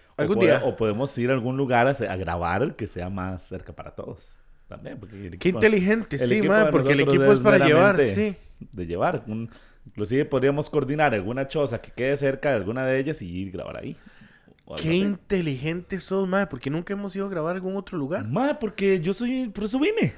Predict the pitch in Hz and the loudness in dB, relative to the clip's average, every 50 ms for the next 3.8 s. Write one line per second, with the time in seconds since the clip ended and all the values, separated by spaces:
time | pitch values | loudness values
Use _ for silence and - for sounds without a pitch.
0 | - _ - - - - - - - - 427 208 - - - _ - 175 175 165 | -10 _ -4 -2 -2 0 -2 -4 -6 -8 -10 -10 -12 -18 -20 _ 2 2 4 4
1 | 170 160 156 156 165 202 208 277 269 - - 185 196 220 220 196 127 107 135 196 | 0 -2 0 0 0 0 0 -2 -4 0 2 4 4 4 4 2 2 0 -2 -4
2 | - 277 170 123 107 101 104 - - 113 101 - 139 127 117 - _ - 113 104 | -4 -6 -8 -8 -8 -8 -10 -10 -8 -10 -10 -8 -8 -10 -10 -10 _ -8 -8 -8
3 | - - 95 95 107 104 113 98 104 196 - 233 - 370 - | -6 -8 -6 -6 -4 -4 -2 -2 -2 0 0 -2 -2 -2 -8